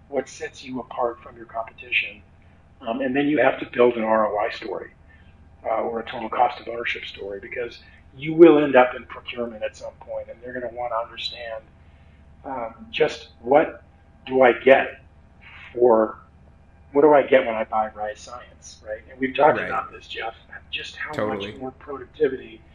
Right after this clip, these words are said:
Speaker 1: your team, whether that's an N F L team or that's an inside sales team,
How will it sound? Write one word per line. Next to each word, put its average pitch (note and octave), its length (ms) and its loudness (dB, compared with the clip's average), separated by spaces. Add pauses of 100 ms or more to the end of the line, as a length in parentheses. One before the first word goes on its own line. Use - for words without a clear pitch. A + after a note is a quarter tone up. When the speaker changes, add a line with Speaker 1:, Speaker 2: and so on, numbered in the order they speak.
(280)
Speaker 1:
your B2+ 220 2
team, C3 420 -8 (420)
whether B2 240 0
that's A#2 280 4
an A2 120 -2
N A#2+ 140 -2
F A#2 180 2
L E3 240 6
team F#3 320 -2
or A#2+ 60 -10
that's C3+ 240 -4
an C#3 80 -12
inside B2+ 400 -10
sales F#3 320 2
team, A2+ 320 -14